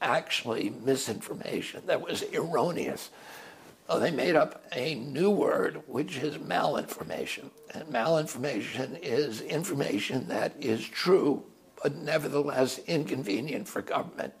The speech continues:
And they began censoring me on that. I was the first individual who was,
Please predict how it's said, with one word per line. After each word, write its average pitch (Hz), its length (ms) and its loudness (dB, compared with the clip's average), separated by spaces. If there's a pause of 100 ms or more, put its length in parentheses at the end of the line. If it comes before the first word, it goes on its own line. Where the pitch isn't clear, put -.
(1300)
And 135 320 0
they 151 100 6
began 147 420 2
censoring 143 560 0
me - 220 -4
on - 220 -2
that. 139 260 2
I 151 120 4
was 156 200 -2
the - 80 -4
first 147 560 2 (1000)
individual 165 960 6
who 135 100 2
was, 131 420 0